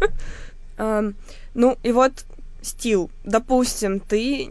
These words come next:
не столкнёшься с чем-то агрессивным, но наверняка столкнёшься с каким-то разочарованием и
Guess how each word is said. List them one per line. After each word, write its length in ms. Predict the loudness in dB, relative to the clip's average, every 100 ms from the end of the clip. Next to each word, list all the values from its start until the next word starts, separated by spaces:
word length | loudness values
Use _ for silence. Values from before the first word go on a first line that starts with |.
| -4
не 340 | 0 2 2
столкнёшься 760 | 2 0 0 0 0 0 -2 -2
с 80 | -2
чем-то 360 | -2 -2 0
агрессивным, 760 | -2 -4 -4 -2 0 2 0 -2 -8 -16 -10 0
но 460 | 4 6 6 4 4
наверняка 500 | 2 2 2 2 2
столкнёшься 600 | 2 -2 0 0 0 -4
с 60 | -6
каким-то 640 | -4 -4 0 2 2 0
разочарованием 880 | -2 -4 -2 2 4 4 2 -4 -6 -6
и 420 | -4 -2 -2